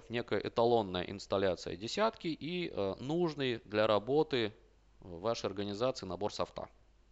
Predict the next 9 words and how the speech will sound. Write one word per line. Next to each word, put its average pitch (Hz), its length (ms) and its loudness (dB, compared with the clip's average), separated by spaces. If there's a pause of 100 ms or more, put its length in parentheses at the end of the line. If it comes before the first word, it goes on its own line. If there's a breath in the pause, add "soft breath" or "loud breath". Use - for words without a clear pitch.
(100)
То 90 60 -14
есть - 100 -18
всё 135 160 -2
сконфигурировано, 156 760 -2
настроено 127 720 0 (420 loud breath)
вот 127 260 -4
так, 151 280 2
как 113 300 -2
для 101 320 -4